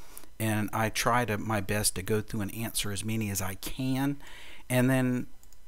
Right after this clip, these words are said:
when the kernel four point one nine came out and the newer, especially version five, it made it very difficult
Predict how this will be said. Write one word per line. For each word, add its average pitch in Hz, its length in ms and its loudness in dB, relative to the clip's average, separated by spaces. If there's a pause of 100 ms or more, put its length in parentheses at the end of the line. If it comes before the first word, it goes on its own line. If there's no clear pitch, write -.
(260)
when 123 460 4 (100)
the 113 80 -6 (280)
kernel 139 360 4
four 135 260 0
point 120 320 2
one 113 220 2
nine 110 220 2
came 110 260 2
out 107 180 2
and 104 140 2
the 98 80 2
newer, 110 380 4
especially 98 480 0
version 98 420 6 (240)
five, 107 560 2 (400)
it 113 400 2 (300)
made 120 320 4
it 107 180 0 (220)
very 101 420 2 (140)
difficult - 680 2